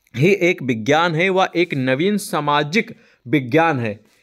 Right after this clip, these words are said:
इस विज्ञान के द्वारा मानव समाज या सामाजिक जीवन का वैज्ञानिक पद से अध्ययन किया जाता है। शाब्दिक अर्थ की दृष्टि से यदि देखा जाए तो समाजशास्त्र दो शब्दों से मिलकर बना है,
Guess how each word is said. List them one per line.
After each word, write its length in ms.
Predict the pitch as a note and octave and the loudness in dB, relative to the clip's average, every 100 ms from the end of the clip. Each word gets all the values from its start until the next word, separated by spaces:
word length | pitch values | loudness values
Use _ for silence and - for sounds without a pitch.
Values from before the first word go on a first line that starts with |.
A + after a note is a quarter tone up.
| - | -4
इस 180 | G3 F3+ | -4 0
विज्ञान 440 | E3+ D3 E3 F3+ | -2 0 0 0
के 100 | F3+ | 0
द्वारा 280 | E3 D#3 E3+ | 2 2 2
मानव 340 | E3 D3+ D3+ E3 | 2 0 0 -2
समाज 380 | D#3+ C#3+ D3+ | -2 -2 -2
या 80 | D#3 | -2
सामाजिक 440 | D3+ D3 C3+ C#3 C#3 | -4 -4 -2 -4 -6
जीवन 300 | C3+ C#3+ D3 | -4 -4 -4
का 100 | D#3 | -4
वैज्ञानिक 640 | C3 B2 B2 B2+ C#3 - | -4 -4 -2 -4 -4 -4
पद 100 | C3+ | -4
से 200 | B2 E3 | -4 -4
अध्ययन 380 | C3+ A#2 B2 D3 | -4 -4 -4 -4
किया 200 | D3 D3 | -2 0
जाता 380 | C#3+ C#3+ D#3+ D#3 | 0 -2 -4 -4
है। 80 | F#3 - _ _ - | -6 -12 _ _ 0
शाब्दिक 420 | D3+ C#3 F#3 - | 0 2 0 0
अर्थ 320 | F3+ F3+ E3 | -2 -2 -2
की 180 | F3 E3+ | -2 0
दृष्टि 360 | C#3+ E3 E3+ | 2 0 0
से 200 | E3+ F#3 | -6 -2
यदि 240 | E3 E3+ D#3+ | 0 0 -2
देखा 360 | C#3 C#3 D#3 | -4 -2 -2
जाए 200 | D3+ D#3 | 0 0
तो 120 | D#3+ D#3+ | -2 -6
समाजशास्त्र 760 | D3+ C#3+ D3+ D3+ D3 D3+ - | -6 -4 -4 -4 -4 -4 -6
दो 120 | B2+ D3 | -6 -4
शब्दों 320 | C#3+ A#2+ C3 | -4 -4 -6
से 140 | D3 | -4
मिलकर 360 | C#3+ B2 C3+ A#2+ | -6 -4 -4 -4
बना 260 | A#2 A2+ | -4 -6
है, 80 | A2+ | -8